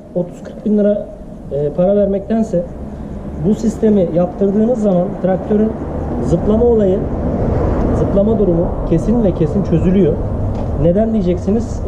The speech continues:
E, bir kere traktörün ağırlık dengesini değiştiriyorsunuz. İkincisi esneme tüpünü de taktığımız zaman, e, tabiri caizse yolda taksi gibi gidiyor. Bu denenmiştir.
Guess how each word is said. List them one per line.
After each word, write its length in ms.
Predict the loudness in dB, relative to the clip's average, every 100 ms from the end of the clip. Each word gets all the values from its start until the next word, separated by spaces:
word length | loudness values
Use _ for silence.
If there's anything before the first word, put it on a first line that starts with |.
| 2
E, 240 | 2 2
bir 60 | 2
kere 320 | 0 0 0
traktörün 420 | 0 0 0 0
ağırlık 380 | 2 2 0 0
dengesini 440 | 0 0 0 0
değiştiriyorsunuz. 680 | 2 0 0 0 0 0 -2 -4 -6 -4 -2 -2
İkincisi 640 | 0 2 2 2 0 0 2 0
esneme 380 | 2 0 0
tüpünü 260 | -2 0 0
de 100 | 0
taktığımız 500 | 0 -2 0 0 2
zaman, 240 | 2 2 0 -8 -12 -12 -12 -12 -10 -6
e, 340 | -2 -2 -2 -2 -2
tabiri 360 | 2 2 2 2
caizse 360 | 2 0 0
yolda 260 | 2 2 0
taksi 300 | -2 -2 -2
gibi 160 | -2
gidiyor. 300 | 0 0 0 0 -2 -4 -4 0
Bu 120 | 2
denenmiştir. 600 | 4 4 2 0 -2 -2